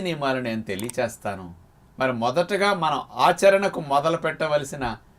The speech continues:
నియమాలు నాలుగుట్లో మొదటిది, మంచినీళ్ళు ప్రతిరోజు నాలుగైదు లీటర్లు త్రాగటానికి ప్రయత్నం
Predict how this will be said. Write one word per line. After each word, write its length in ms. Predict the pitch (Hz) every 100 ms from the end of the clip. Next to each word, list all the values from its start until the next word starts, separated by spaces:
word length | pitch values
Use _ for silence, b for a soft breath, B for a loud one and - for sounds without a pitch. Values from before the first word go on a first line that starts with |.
| b b b
నియమాలు 540 | 110 131 190 196 190 170 131
నాలుగుట్లో 500 | 120 151 151 147 160 156 120
మొదటిది, 560 | 98 98 - 175 165 117 101 - _ -
మంచినీళ్ళు 560 | 117 165 - 208 208 160 139
ప్రతిరోజు 500 | 131 135 127 131 151 127 104
నాలుగైదు 480 | 110 117 107 95 95
లీటర్లు 260 | 98 165 175
త్రాగటానికి 580 | 127 107 101 92 110 165 165
ప్రయత్నం 420 | 92 82 -